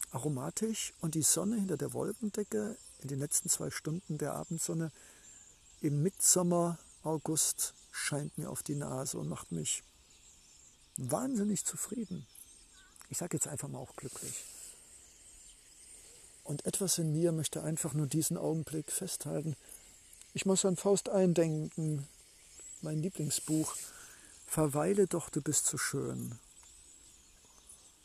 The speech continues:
Ah. Nein, ich möchte nicht mehr zurück. Ah. Aber dann wäre ich ja ein klassischer Romantiker,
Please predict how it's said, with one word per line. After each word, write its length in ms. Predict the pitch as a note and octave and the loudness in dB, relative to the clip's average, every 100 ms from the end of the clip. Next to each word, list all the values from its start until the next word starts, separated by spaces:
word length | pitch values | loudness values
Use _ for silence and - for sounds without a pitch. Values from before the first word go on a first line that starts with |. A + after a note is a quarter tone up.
| - - | -20 -6
Ah. 640 | C#3 C#3+ C#3 C3 B2 A2+ - - - - - - - - - - - - - - - - - - - - - | -4 -2 -4 -6 -8 -10 -14 -20 -20 -20 -20 -20 -20 -20 -20 -20 -20 -20 -20 -20 -20 -20 -20 -20 -20 -20 -10
Nein, 320 | D#3 D#3 D#3 | -4 0 2
ich 120 | D#3 - | 2 0
möchte 260 | D3+ - | -2 -2
nicht 180 | C#3+ - | -4 -2
mehr 120 | D#3 | -2
zurück. 560 | - D#3+ - D3+ - - - - - - - - - - - - - - - - - - - - - | -2 -2 -6 -8 -8 -12 -12 -20 -20 -20 -20 -20 -20 -20 -20 -20 -20 -20 -20 -20 -20 -20 -20 -20 -8
Ah. 380 | A2+ C3+ C3 A2 - - - - - - - - - - - - - - | -2 0 0 -2 -8 -14 -20 -20 -20 -20 -20 -20 -20 -20 -20 -20 -14 -2
Aber 140 | D3 | 2
dann 220 | D#3+ F#3 | 4 6
wäre 120 | G#3 F#3+ | 6 6
ich 100 | G3+ | 2
ja 80 | |
ein 120 | G3 F3 | 0 0
klassischer 480 | D#3 D3 D3 - | 2 4 2 0
Romantiker, 920 | C3 C#3 C3+ C3+ - C#3 D3+ C#3 - | -2 -2 -2 -4 -6 -6 -6 -6 -6